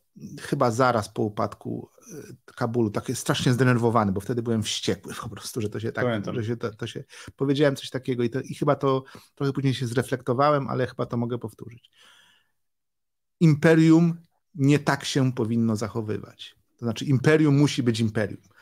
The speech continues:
Speaker 1: a imperium, jeśli jest am-, nawet jeśli jest to imperium amerykańskie i możemy je różnie oceniać, no, my je oczywiście traktujemy jako podstawę, fundament bezpieczeństwa, wartości i tak dalej, i tak dalej.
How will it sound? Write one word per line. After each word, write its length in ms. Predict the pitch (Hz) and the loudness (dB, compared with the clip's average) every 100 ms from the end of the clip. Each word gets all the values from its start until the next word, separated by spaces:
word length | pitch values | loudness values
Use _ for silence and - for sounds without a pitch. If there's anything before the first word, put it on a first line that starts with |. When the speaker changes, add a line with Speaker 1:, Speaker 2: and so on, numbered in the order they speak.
| - | -8
Speaker 1:
a 100 | 120 | 2
imperium, 560 | 123 120 165 175 156 135 | 2 6 6 6 2 0
jeśli 240 | 113 - | -2 0
jest 120 | 139 | 2
am-, 200 | 117 117 | 2 2
nawet 240 | 147 151 147 | 2 2 2
jeśli 220 | 131 - | -4 -4
jest 120 | 127 | -4
to 100 | 123 | -4
imperium 380 | 135 113 123 123 | -4 -2 2 2
amerykańskie 880 | 135 127 127 127 117 110 - 139 185 - _ _ _ - | 2 2 2 0 -2 -4 -8 -8 -8 -12 _ _ _ -6
i 140 | 123 | -2
możemy 300 | 120 120 127 | 0 2 2
je 140 | 123 117 | 4 6
różnie 400 | 143 147 135 123 | 6 6 4 0
oceniać, 800 | 120 113 110 120 135 165 - 113 113 | 0 -4 -6 -6 -8 -10 -10 -8 -6
no, 280 | 123 117 110 | -6 -6 -4
my 160 | 117 | -2
je 200 | 123 117 | 0 0
oczywiście 400 | 113 - 110 - | -2 -6 -8 -8
traktujemy 520 | - - - 117 113 110 | -10 -12 -8 -6 -4 -6
jako 320 | 104 110 107 | -6 -6 -6
podstawę, 840 | - 123 - - 113 110 113 110 | -6 -8 -6 -2 0 0 -4 -6
fundament 680 | - 117 117 113 107 110 107 | -4 0 2 2 0 0 -2
bezpieczeństwa, 840 | 113 - 120 - 113 110 - 117 | -4 -6 -8 -4 -4 -6 -6 -6
wartości 640 | 110 117 - 117 - - | -2 -4 -2 -6 -6 -14
i 60 | 110 | -14
tak 160 | 113 113 | -12 -12
dalej, 240 | 117 120 | -12 -12
i 20 | |
tak 140 | 120 123 | -12 -8
dalej. 260 | 131 127 | -6 -8